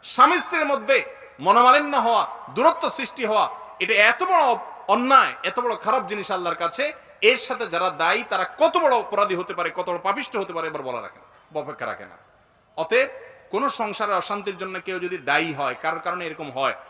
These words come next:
সে যদি বুঝতে পারে এক সময় যে আমি ভুল করছি, তাহলে তার উচিত যে স্বীকার করা। যে মেয়ের বিরুদ্ধে যাকে উস্কায় দিছে, তাকে বলবে যে আমার ভুল হইছে,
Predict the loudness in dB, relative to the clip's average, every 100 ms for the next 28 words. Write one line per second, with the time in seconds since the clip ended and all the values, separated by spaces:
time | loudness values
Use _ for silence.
0 | -20 -6 -4 -2 -4 -4 -2 4 6 6
1 | 2 -4 -2 -2 -2 -2 -2 -2 -2 -4
2 | -6 -8 -16 _ -2 0 2 2 0 -2
3 | -4 -2 -2 -2 -4 0 0 2 2 2
4 | -2 -16 -20 -4 2 2 2 0 0 -4
5 | -4 -2 0 0 -2 -4 -4 0 0 0
6 | -2 -2 -2 0 -2 0 -2 -2 -2 -2
7 | -2 -2 -2 -2 0 0 0